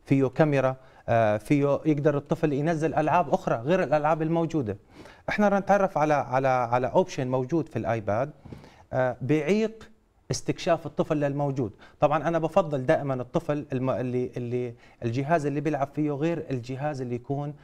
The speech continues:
خاص في الأب والأم، لأنه الجهاز هذا عليه صور، يمكن الطفل ب-، ب-، ب-، لا إراديًا، آه، بكم كبسة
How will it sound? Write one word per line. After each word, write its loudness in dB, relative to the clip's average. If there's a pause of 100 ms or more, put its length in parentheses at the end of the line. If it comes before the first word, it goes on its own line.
(120)
خاص -4
في -4
الأب -2
والأم، -2 (440)
لأنه -2
الجهاز -4
هذا -2
عليه -4
صور، -2 (280)
يمكن -2
الطفل -2
ب-، -10 (360)
ب-، -4
ب-، -4
لا 2
إراديًا، -2 (340)
آه، -2
بكم 0
كبسة -2